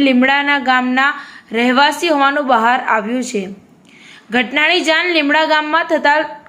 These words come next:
ગામ લોકો પારુલ હોસ્પિટલ ખાતે એકત્રિત થયા હતા. સરપંચ જનક રબારી તેમજ સાથી કામદારો, સામાજિક કાર્યકર ધર્મેન્દ્ર દેલવાડ પારુલ હોસ્પિટલ પહોંચ્યા હતા.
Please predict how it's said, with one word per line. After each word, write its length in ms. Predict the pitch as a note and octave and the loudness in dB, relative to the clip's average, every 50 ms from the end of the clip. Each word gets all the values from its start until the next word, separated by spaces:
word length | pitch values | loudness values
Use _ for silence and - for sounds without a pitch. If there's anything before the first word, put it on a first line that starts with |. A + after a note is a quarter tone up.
| - B3 | -16 -6
ગામ 320 | A3+ B3+ C4 C#4+ D4+ D#4 | -2 0 0 0 0 0
લોકો 300 | D4+ C#4+ C#4 C#4 C#4+ D4+ | 2 2 2 4 2 0
પારુલ 380 | D4 D4+ C#4+ B3+ C4 C4+ C#4+ D4 | 2 2 2 2 2 2 2 2
હોસ્પિટલ 480 | C#4+ C#4 C4 C4+ - - C#4 C#4 C#4 C#4 | 2 2 0 -2 -6 -4 -2 0 0 0
ખાતે 360 | C#4 B3 C4 C4 B3 C4 C4+ B3+ G3 A#3+ | 0 0 0 0 0 0 0 2 2 0
એકત્રિત 420 | A#3 - B3+ B3+ A3+ C#4+ D#4+ D#4+ D#4+ | 0 0 -2 -2 0 -2 -4 -2 -2
થયા 280 | D4 B3+ A3+ A3+ A#3 A3 | 0 0 2 2 0 0
હતા. 340 | A#3 A#3 A#3 G#3+ G3 F#3 F3+ - - - - - - - - - | -2 -2 -2 -2 -2 -2 -4 -8 -14 -20 -20 -20 -20 -20 -20 -18
સરપંચ 680 | - - D4 C#4+ C#4+ C#4 C#4+ E4 E4+ F#4 F4+ D#4 D4+ | -8 -2 0 0 0 0 0 0 0 0 0 0 0
જનક 320 | D#4+ D4+ D4+ D#4 D#4 D4+ D#4 - - - - _ _ _ _ _ _ | 0 0 0 0 -2 -2 -6 -12 -20 -20 -20 _ _ _ _ _ _
રબારી 500 | - A#3+ C4 C#4 C#4+ D4+ D#4+ E4 F4 F#4 | -2 0 0 2 2 2 2 2 2 0
તેમજ 540 | F4+ - D#4+ C#4+ C#4 C#4 C#4+ C#4 A#3 F#3 G#3 - - - _ _ _ - | 0 0 0 0 0 0 0 0 0 -2 -6 -12 -18 -20 _ _ _ -18
સાથી 440 | - - C#4 C#4 C#4 C#4 D4+ E4+ | -8 -4 -2 -2 0 0 0 0
કામદારો, 540 | F4 F4 D#4+ D4 D4 D4 C#4+ C#4+ C#4+ C#4+ C#4 A#3+ - - - | 0 2 0 0 2 2 2 4 4 4 2 0 -2 -8 -14
સામાજિક 640 | - - B3+ B3 B3 B3 C4+ D4 C#4+ D4 F4+ F4+ - | -10 -4 -2 0 2 2 0 0 0 -2 -4 -4 0
કાર્યકર 420 | - C#4 C#4+ C#4+ C#4+ C#4+ D4 C#4+ C4+ | 0 2 2 2 2 2 0 -2 0
ધર્મેન્દ્ર 640 | G#3 A#3+ A#3 A#3 A#3+ B3+ C#4 C#4+ C#4+ C#4+ C#4 C#4+ D4 D4+ D4+ D4+ - - - - - - | 0 0 0 0 0 0 0 0 0 0 2 2 2 2 0 -2 -8 -16 -20 -20 -16 -6
દેલવાડ 560 | G#3+ G#3+ B3 C4 C4+ C#4 D4 D4+ D#4+ D#4+ E4 - C4+ | -2 0 2 4 4 4 4 4 2 0 0 0 0
પારુલ 360 | A#3 A#3 A#3 B3+ D4 D#4+ D#4 | 2 2 2 2 2 2 2
હોસ્પિટલ 560 | C#4+ C#4 - - - - C#4+ C4+ C#4 C#4+ D4 C#4+ C#4+ - - | 2 2 0 -2 -4 -6 -2 0 2 2 2 0 -4 -12 -8
પહોંચ્યા 560 | - B3+ G#3+ A3 A3 G#3 - D4 D4+ C#4+ C4 A#3 | -6 -4 -2 -2 -2 -2 0 0 0 2 0 -2
હતા. 240 | G#3 - F3 D3 | -2 -2 -4 -4